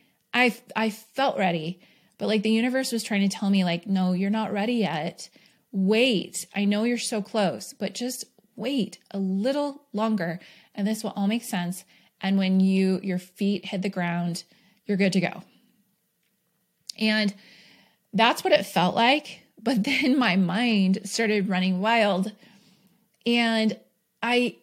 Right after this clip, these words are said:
it was like, I just had this restlessness, like, "I've gotta do something." And so I actually, <laughs> I, I prematurely launched something that really felt aligned. But when you're,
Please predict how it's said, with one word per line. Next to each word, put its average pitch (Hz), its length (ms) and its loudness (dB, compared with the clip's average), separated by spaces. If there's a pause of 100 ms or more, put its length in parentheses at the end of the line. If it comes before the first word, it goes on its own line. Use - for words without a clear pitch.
it 240 140 -2
was 247 180 0
like, 190 320 0
I 190 180 0
just 196 300 -2
had 202 160 -4
this 196 180 0
restlessness, 190 600 -4
like, 165 240 -2
"I've 185 160 -2
gotta 208 260 0
do 196 160 4
something." 190 640 -2
And 208 160 -2
so 196 200 0
I 180 140 0
actually, 208 760 -2 (480)
<laughs> - 480 -20
I, 233 240 -2 (120)
I 196 180 0 (220)
prematurely 196 680 -2 (360)
launched 311 220 -2
something 190 580 -4 (280)
that - 160 -4
really 294 240 2
felt 247 260 -2
aligned. 202 500 -2
But 208 140 0
when 247 220 2
you're, 370 240 0